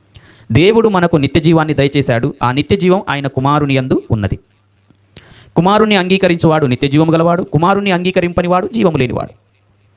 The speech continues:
యేసుక్రీస్తుని ఎవరైతే దేవుని కుమారుడని ఒప్పుకుంటారో వాడు దేవుని యందు ఉన్నాడు, ఎవడైతే ఒప్పుకోడో వాడు దేవుని యందు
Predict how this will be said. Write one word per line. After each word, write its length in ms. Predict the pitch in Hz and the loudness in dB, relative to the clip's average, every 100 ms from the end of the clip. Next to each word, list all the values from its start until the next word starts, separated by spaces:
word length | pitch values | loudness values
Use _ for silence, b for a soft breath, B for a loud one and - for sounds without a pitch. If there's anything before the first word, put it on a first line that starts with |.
| B B B - | B B B 0
యేసుక్రీస్తుని 640 | 165 233 226 214 - 190 147 - | 2 2 2 0 0 0 -2 0
ఎవరైతే 380 | 156 180 180 160 | 0 2 0 0
దేవుని 280 | 151 175 | 0 0
కుమారుడని 480 | 165 160 156 156 147 | -2 0 2 2 0
ఒప్పుకుంటారో 560 | 139 - 131 123 143 - b b b 117 | 0 0 0 -2 -2 -8 b b b -2
వాడు 180 | 120 123 | -2 0
దేవుని 340 | 135 156 147 | 0 2 2
యందు 180 | 131 165 | 0 -2
ఉన్నాడు, 400 | 127 92 - 101 - 131 | -4 -4 -6 -8 -8 -2
ఎవడైతే 360 | 139 156 170 | 0 0 0
ఒప్పుకోడో 500 | 156 156 170 165 196 - b b - | -2 0 0 0 -2 -6 b b -4
వాడు 140 | 151 | -2
దేవుని 340 | 127 139 175 175 | 2 2 2 2
యందు 240 | 170 262 | 0 -2